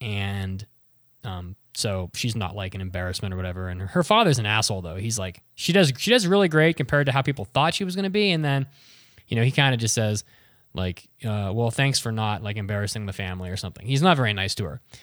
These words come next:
But the tutor is, and of course she's got, like, a crush on him. Um, and, uh, there are people that have tried to do away with her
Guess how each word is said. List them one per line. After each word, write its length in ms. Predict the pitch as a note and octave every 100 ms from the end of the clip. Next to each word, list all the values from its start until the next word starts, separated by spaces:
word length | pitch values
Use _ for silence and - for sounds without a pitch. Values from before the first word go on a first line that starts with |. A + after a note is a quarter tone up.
| -
But 120 | -
the 60 | D3
tutor 340 | A#3 B3 F3
is, 240 | D3+ D3+ C#3
and 80 | C#3
of 80 |
course 180 | C#3+ C3+
she's 140 | C#3+ C3
got, 160 | C3
like, 120 | A#2+
a 60 | B2
crush 280 | - A2+ A#2
on 120 | G#2+
him. 220 | G#2 G2+ G#2 - - - _
Um, 320 | A2+ A2 A2 - -
and, 400 | D3 C#3+ C#3+ C#3
uh, 200 | C3+ C3
there 140 | E3+
are 80 | A3
people 220 | A3+ A#3 G#3
that 100 | F#3+
have 60 |
tried 180 | G3 F#3
to 40 | D3+
do 220 | C#3 E3
away 300 | C#3 C#3+ E3
with 160 | D3+
her 420 | B2+ A#2+ A#2 D3+